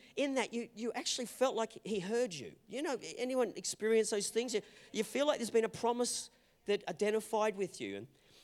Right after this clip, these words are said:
and I've had a couple of these, and this first one sounds really cool and spiritual. Um, well, I guess it is. Um, I, um, just after I met Kathy, I went to, I was already booked a trip to Israel.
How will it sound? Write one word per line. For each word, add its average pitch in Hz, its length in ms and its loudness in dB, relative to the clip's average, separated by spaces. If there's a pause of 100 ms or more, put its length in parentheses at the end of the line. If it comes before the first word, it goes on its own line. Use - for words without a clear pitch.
and 226 80 -4
I've 294 140 0
had 262 100 2
a 180 60 -4
couple 208 340 0
of 143 100 -2
these, 135 240 -2
and 175 120 -2
this - 180 -4
first 190 300 -2
one 139 100 -2
sounds 135 300 -2
really 127 180 0
cool 131 240 -2
and 113 80 -4
spiritual. 156 560 -2 (760)
Um, 139 300 0
well, 131 160 -4
I 113 100 0
guess 123 220 -6
it 104 80 -6
is. 139 360 -4 (340)
Um, 170 280 4 (540)
I, 262 240 2
um, 185 240 2 (220)
just 240 200 0 (120)
after 190 280 2
I 170 40 4
met 170 180 0
Kathy, 190 320 -2
I 151 60 4
went 156 340 0
to, 143 260 -2
I 131 60 4
was 131 180 -2 (120)
already 143 180 0
booked 131 220 -10
a 117 80 -4
trip - 560 -6
to 123 300 -4
Israel. 139 440 0